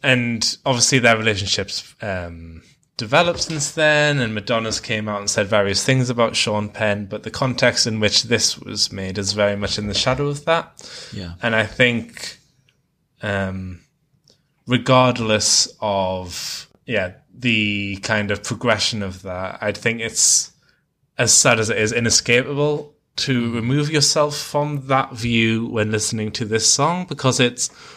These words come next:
Speaker 1: unspeakably dark, the lyrical content of this.
Speaker 2: Mm-hmm.
Speaker 1: Um, and especially the fact that it was exclusively written by Madonna. And I think it's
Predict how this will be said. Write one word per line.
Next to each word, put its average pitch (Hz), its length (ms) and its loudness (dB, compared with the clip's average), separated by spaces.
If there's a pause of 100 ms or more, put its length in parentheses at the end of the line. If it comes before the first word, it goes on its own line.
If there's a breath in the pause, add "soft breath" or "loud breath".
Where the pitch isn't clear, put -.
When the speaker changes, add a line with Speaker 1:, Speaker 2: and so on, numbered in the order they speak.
(340 loud breath)
Speaker 1:
unspeakably 143 1040 0
dark, 87 480 -8
the 107 120 -10
lyrical 92 440 -8
content 92 580 -14
of 80 220 -18
this. 95 480 -4
Speaker 2:
Mm-hmm. - 140 -8
Speaker 1:
Um, 95 600 -4 (580 loud breath)
and 113 220 2
especially 123 680 0
the 113 80 -2
fact 117 220 0
that 117 100 2
it 110 40 2
was 104 120 0
exclusively 113 680 -2
written 104 340 -4
by 90 180 -6
Madonna. - 680 -12 (580 loud breath)
And 104 480 2
I 104 60 4
think 131 320 0
it's - 680 4